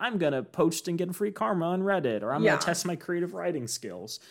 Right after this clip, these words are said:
Speaker 1: But again, I feel it's, it's worth kind of digging into what social norms do exist and whether or not people fully understand them or, or should be expected to fully understand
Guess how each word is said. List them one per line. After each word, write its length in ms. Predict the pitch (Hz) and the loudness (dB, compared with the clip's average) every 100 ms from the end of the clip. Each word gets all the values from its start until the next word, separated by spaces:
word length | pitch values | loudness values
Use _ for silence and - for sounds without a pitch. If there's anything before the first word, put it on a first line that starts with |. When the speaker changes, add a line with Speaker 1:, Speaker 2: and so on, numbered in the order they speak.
| - - | -18 0
Speaker 1:
But 140 | 262 | 0
again, 260 | 254 247 208 | 2 2 4
I 80 | 160 | 6
feel 260 | 190 170 147 | 6 6 4
it's, 160 | - | 2
it's 180 | 170 170 | -4 2
worth 300 | 185 196 196 | 6 6 6
kind 160 | 175 151 | 0 -2
of 100 | 127 | 0
digging 300 | 135 135 123 | -2 -2 -4
into 640 | 123 123 123 110 107 107 - _ _ _ _ _ _ | -4 -2 0 0 0 -4 -8 _ _ _ _ _ _
what 340 | 123 143 143 - | 4 6 6 6
social 480 | 151 143 123 139 | 6 6 4 0
norms 400 | 123 117 117 120 | 0 -2 -2 -6
do 180 | - 117 | -6 -6
exist 840 | 110 - 104 113 127 - - - - - | -6 -8 -8 -4 -2 0 -2 -4 -6 -10
and 720 | 120 110 107 107 110 113 107 - _ _ _ _ _ _ _ _ _ _ _ _ - | -8 -6 -6 -8 -8 -8 -10 -12 _ _ _ _ _ _ _ _ _ _ _ _ -6
whether 500 | 151 135 156 151 147 | -2 6 6 8 6
or 140 | 127 | 4
not 480 | 127 127 123 117 - _ - | 4 2 2 0 -2 _ -10
people 300 | 135 120 117 | -6 -4 -6
fully 400 | - 123 127 117 | -4 -4 -2 -2
understand 640 | 110 104 - 117 107 101 98 | -4 -8 -8 -8 -8 -8 -12
them 180 | 92 101 | -14 -14
or, 100 | 107 | -10
or 200 | 123 123 | -6 -2
should 200 | - 139 | 0 2
be 100 | 127 | 0
expected 420 | - 135 120 117 | 0 0 0 -2
to 80 | 110 | -8
fully 320 | 101 104 101 | -10 -10 -8
understand 340 | 92 - 269 | -10 0 2